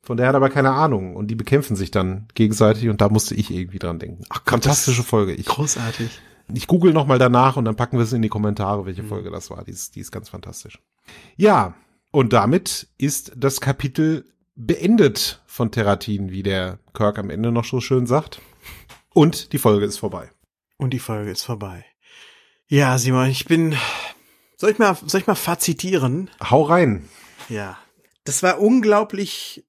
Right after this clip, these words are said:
Speaker 2: fantasievoll, fand ich in dieser Folge, wie man den Film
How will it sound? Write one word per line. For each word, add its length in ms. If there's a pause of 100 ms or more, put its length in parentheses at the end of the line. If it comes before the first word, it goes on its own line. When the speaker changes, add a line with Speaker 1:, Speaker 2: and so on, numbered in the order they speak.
(240)
Speaker 2:
fantasievoll, 1000
fand 280
ich 140
in 80
dieser 240
Folge, 480 (500)
wie 240
man 500 (120)
den 300
Film 640